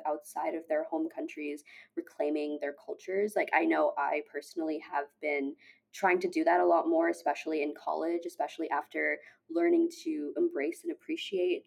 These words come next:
um, the Asian aspects of my identity more. Um, and social media, like, specifically allows, like, young people to see influencers, content creators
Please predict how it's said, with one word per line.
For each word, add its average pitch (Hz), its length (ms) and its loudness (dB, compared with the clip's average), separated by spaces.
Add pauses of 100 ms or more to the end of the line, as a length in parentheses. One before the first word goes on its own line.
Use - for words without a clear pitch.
um, 160 280 -2
the 370 140 -4
Asian 320 240 -2
aspects - 440 -6
of 330 80 -4
my 311 120 -2
identity 302 480 -6
more. 214 500 -2 (480)
Um, 165 360 2
and 202 100 4
social 240 300 2
media, 190 320 8
like, 147 160 0
specifically - 840 -4
allows, 156 640 0
like, - 180 -4
young 320 300 0
people 330 420 -4
to - 80 -20
see 311 440 -6 (280)
influencers, 240 720 2
content - 500 -4
creators - 580 -2